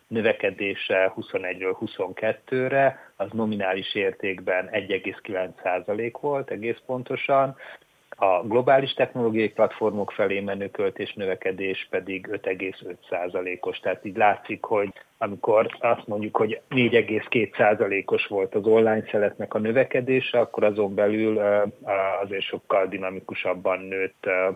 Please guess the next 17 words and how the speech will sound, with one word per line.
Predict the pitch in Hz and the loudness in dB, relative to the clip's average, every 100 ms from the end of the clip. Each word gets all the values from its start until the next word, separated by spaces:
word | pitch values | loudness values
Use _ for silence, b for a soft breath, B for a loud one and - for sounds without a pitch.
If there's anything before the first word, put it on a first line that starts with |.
| - | -4
a | 95 95 | -8 -6
globális | 95 92 92 90 - | -6 -2 -2 -2 -8
te-, | - 95 92 | -8 -6 -6
platformoknak | 104 92 - 98 92 92 - 98 - | -4 -4 -4 -4 -4 -6 -8 -10 -2
a | 104 - B B B _ | -2 -2 B B B _
teljesítménye, | 101 92 95 - 101 107 104 101 | -6 -2 -2 -6 -8 -6 -2 -2
amik | 101 95 | -4 -6
már | 98 92 | -2 0
egyébként | 92 92 92 - 95 95 | 0 -2 -6 -8 -10 -8
így | 92 | -8
is | 92 - | -6 -6
kiadják | 98 92 90 90 90 | -2 -2 0 -2 -2
az | 92 | -6
összes | 95 - 95 | -8 -6 -8
digitális | 98 92 92 95 92 90 - | -8 -12 -6 -2 -2 -4 -4
költésben | 95 90 - 95 92 92 90 | -2 -2 -4 -8 -4 -4 -2
a, | 92 92 | 0 0